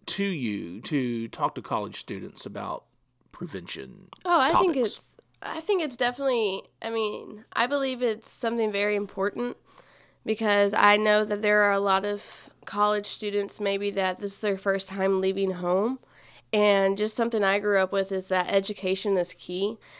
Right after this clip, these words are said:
Speaker 2: And I know it's a hard topic to talk about, and I know it's a lot of eye rolls or a lot of "I already know this" or "I know that."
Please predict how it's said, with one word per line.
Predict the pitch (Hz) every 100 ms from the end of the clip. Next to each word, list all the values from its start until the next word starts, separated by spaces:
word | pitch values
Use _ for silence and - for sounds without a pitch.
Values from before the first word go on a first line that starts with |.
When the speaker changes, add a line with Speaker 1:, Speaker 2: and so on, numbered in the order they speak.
| - -
Speaker 2:
And | 196
I |
know | 196 208
it's | 214
a | 208
hard | 185 190 185
topic | - 180 190 190
to | 190
talk | 180 170 202
about, | 190 185 185
and | 180
I |
know | 185 185 190
it's | 190
a | 185
lot | 185 175
of | 170
eye | 185 180 185
rolls | 185 185 180 185 180
or | 170 175
a |
lot | 180 180
of | 180
"I | 175
already | 180 180 180
know | 170 175
this" | 180 180 180 185
or | 175
"I | 175 180
know | 185 180
that." | 175 175 180 175